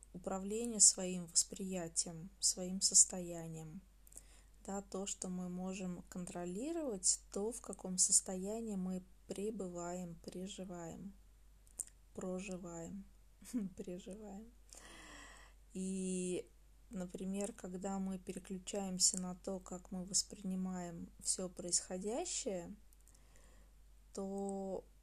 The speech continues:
мы можем выбирать, как это воспринимать, через какое-то чувство,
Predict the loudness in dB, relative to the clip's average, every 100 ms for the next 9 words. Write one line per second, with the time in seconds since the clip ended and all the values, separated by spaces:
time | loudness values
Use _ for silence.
0 | -20 -20 -20 -20 -20 -20 -20 -20 -20 -20
1 | -20 -20 -20 -20 -20 -20 -20 -20 -20 -20
2 | -20 -20 -20 -20 -6 -4 -2 0 0 0
3 | 2 2 2 2 6 4 4 -4 -4 -8
4 | -2 6 6 6 -4 -2 0 0 4 4
5 | 2 -2 0 2 4 2 0 -4 -4 -4
6 | -6 -6 -2 0 0 -2 -2 -2